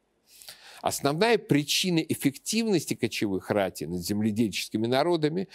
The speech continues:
в течение многих столетий заключалась в следующем. Кочевая орда всегда представляет собою армию. Все вместе кочевники — это армия. А земледельцам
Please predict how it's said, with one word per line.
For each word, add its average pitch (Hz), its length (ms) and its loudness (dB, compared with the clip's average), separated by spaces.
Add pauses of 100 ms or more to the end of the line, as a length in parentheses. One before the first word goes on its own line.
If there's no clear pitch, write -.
(120)
в - 80 -10
течение 135 400 2
многих 131 400 0
столетий 165 500 0
заключалась 113 540 0
в - 40 -10
следующем. 110 520 -2
Кочевая 127 600 2
орда 117 640 0 (220)
всегда 139 760 2
представляет 139 1000 2
собою 117 920 2
армию. 101 640 2 (140)
Все 131 520 2
вместе 101 580 -4
кочевники — 196 920 -2
это - 300 0 (120)
армия. 90 500 -4 (400)
А 127 140 0
земледельцам 233 880 0